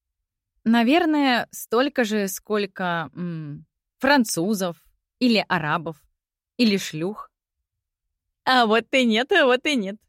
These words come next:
Сразу видно, вы никогда не имели дела с китайцами. Вы понятия не имеете, как они выглядят.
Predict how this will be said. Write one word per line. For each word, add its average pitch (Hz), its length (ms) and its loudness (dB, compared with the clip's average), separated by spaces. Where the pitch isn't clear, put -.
Сразу 226 520 2
видно, 226 340 2
вы 226 100 2
никогда 185 600 0
не 226 200 4
имели 233 280 2
дела 175 300 0
с - 100 -10
китайцами. 151 680 -8
Вы 220 180 2
понятия 226 640 0
не 190 200 -2
имеете, 220 460 0
как 269 220 -2
они 247 220 4
выглядят. 185 680 -2